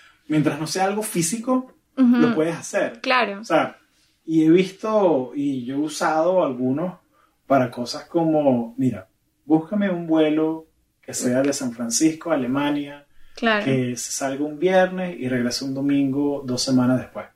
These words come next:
Speaker 2: Claro.
Speaker 1: Y pongo esas cosas, a la media hora,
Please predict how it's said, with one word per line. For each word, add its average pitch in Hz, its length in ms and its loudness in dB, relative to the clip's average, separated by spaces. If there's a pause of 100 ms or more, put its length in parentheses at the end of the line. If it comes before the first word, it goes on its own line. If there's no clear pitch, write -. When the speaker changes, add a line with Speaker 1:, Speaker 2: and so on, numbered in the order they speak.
(260)
Speaker 2:
Claro. 202 420 0 (240)
Speaker 1:
Y 123 580 2 (460)
pongo 170 200 4
esas 214 180 -4
cosas, 254 380 0 (640)
a 143 120 -6
la 147 80 0
media 160 340 0
hora, 208 360 0